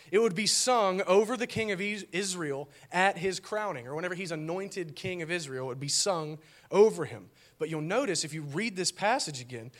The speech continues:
that none of the things that are said here could really ever truly be said about any king before Jesus. Never could really be said about anyone but Jesus.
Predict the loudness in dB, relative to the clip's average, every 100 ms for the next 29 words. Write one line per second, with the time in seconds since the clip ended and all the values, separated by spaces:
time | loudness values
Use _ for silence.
0 | -8 -4 -2 0 2 2 2 -4 -2 -2
1 | 0 -2 -2 0 0 0 -4 -6 -6 -6
2 | -6 -8 -8 -4 -2 -4 -4 -8 -8 -8
3 | -6 -6 -6 -4 -2 0 -2 -4 -10 -18
4 | -20 -4 0 2 0 -2 -4 -4 -6 -6
5 | -8 -8 -8 -6 -8 -10 -14 -16 -16 _
6 | _ _ _ _ _ _ _ _ _ _
7 | _ _ _ _ -8 -6 -4 -4 -4 -4
8 | -2 0 0 0 0 -2 -4 -4 -8 -10
9 | -10 -12 -14